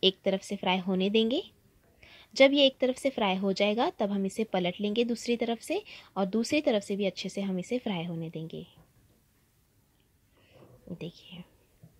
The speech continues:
हल्का हल्का इस पे गोल्डन कलर आने लगा है,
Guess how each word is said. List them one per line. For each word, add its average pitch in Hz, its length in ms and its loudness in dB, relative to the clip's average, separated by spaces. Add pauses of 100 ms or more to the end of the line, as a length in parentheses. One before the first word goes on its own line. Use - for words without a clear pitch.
(840)
हल्का 202 280 0
हल्का 185 240 -2
इस 185 120 -6
पे 196 120 -4
गोल्डन 180 340 0
कलर 190 300 0
आने 180 240 -2
लगा 214 220 2
है, 240 220 -2